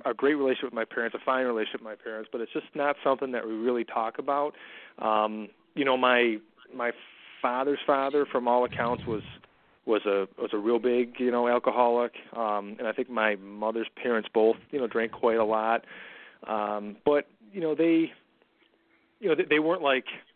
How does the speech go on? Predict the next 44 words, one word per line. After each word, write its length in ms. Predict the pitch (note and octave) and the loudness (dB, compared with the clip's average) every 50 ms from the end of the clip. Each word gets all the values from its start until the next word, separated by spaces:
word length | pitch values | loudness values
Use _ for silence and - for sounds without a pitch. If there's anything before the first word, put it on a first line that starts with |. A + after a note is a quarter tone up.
| _ _ _ | _ _ _
when 140 | C3+ B2+ B2 | -6 -4 -4
I 60 | A2+ | -4
started 280 | - - C#3+ C#3 B2+ A2+ | -2 0 0 0 0 -2
drinking, 240 | B2+ B2+ B2 B2+ A#2+ | -4 -4 -4 -4 -6
it 80 | A2+ | -6
wasn't 300 | A#2 A#2+ A2+ A#2+ A#2+ A#2+ | -4 -4 -6 -6 -8 -6
like 240 | A2 G#2+ G#2+ G2 - | -6 -6 -6 -6 -6
they 120 | A2+ G#2+ | -8 -8
were 300 | G#2 G2+ G2 G2+ F#2+ G2 | -8 -10 -10 -10 -10 -10
opposed 480 | F#2+ F#2+ - - - A#2+ A#2 A2+ A2 - | -10 -10 -10 -8 -8 -6 -6 -6 -8 -10
to 120 | - G#2+ | -10 -10
it, 100 | G#2 G#2+ A2 | -8 -6 -6
"Oh 60 | G#2+ | -6
my 140 | G#2+ G#2 G2 | -6 -6 -6
gosh," 200 | G#2 G2+ G2 - - | -6 -6 -6 -6 -10
and 280 | G2+ G2 G2+ G#2+ G#2 G#2 | -14 -16 -14 -14 -6 -4
looked 200 | B2 B2 G#2+ A2 | -4 -2 0 2
down 280 | A#2+ A2+ A#2+ B2 A#2 | 2 4 4 2 0
on 200 | G#2+ F#2+ F#2 G2 | -2 -6 -8 -10
me 100 | F#2+ F#2+ | -12 -12
or 60 | F#2+ | -12
whatever. 340 | F2+ F2+ F#2+ F2 E2+ F2+ F#2+ | -10 -10 -10 -10 -10 -12 -10
But 220 | G2 - A2+ A#2+ - - - - - - - - - | -8 -6 -6 -6 -6 -10 -16 -16 -16 -16 -10 -4 0
it 100 | - D#3 | 2 4
also 240 | D3 C#3+ - D3 | 4 4 2 2
wasn't 260 | C3 C3 C3 A#2+ C3+ - | 2 2 2 2 0 -2
like 300 | A#2 A#2 A#2 A2+ - - | 0 0 0 0 -2 -4
with 120 | B2 A2+ - | -6 -4 -2
some 120 | C#3 B2+ A#2 | -2 0 0
of 40 | |
my 120 | A2 A2 A#2 | 0 2 2
other 180 | C#3 D3 C3+ - - - - - - | 4 4 2 0 -2 -12 -16 -10 -6
friends' 300 | A#2 G#2+ G2+ G#2 G#2 - - - | -6 -6 -6 -6 -10 -12 -12 -10
parents, 240 | A2 G2+ G2 F#2 | -10 -10 -8 -8
they 60 | A2 G#2+ | -6 -6
were 80 | G2+ | -4
almost 280 | G#2+ A2 G#2+ G2 - - | -4 -6 -6 -8 -8 -6
kind 120 | - G#2 G2 | -6 -6 -6
of 60 | F#2 | -8
encouraging 540 | F2 E2 - - C#3 C3 B2+ G#2+ G2 F#2 F#2 | -12 -6 -2 0 2 2 2 0 -2 -8 -10
it. 100 | G#2 A#2 | -8 -6
Mine 220 | A#2 A#2 A#2 A#2 | -4 -4 -4 -4
weren't, 180 | A2 G#2+ A2 - E3+ | -6 -8 -6 -4 -2
eh, 80 | F3 | -2